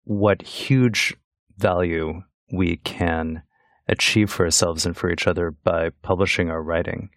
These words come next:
And I also felt like people who wanted to write didn't quite have the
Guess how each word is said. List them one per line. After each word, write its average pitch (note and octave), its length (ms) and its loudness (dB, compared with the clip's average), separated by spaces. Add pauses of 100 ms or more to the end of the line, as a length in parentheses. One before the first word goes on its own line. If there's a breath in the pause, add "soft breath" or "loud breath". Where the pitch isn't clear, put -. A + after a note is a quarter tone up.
(540 soft breath)
And B2+ 140 4
I C#3 40 6
also D#3 300 4
felt A2+ 360 2
like F2+ 380 2 (720)
people B2 260 4
who G#2+ 120 6
wanted G2 360 4
to - 140 -4
write E2+ 300 0
didn't G#2+ 300 0
quite G2 320 0
have F2 460 -2 (120)
the D#2+ 400 -4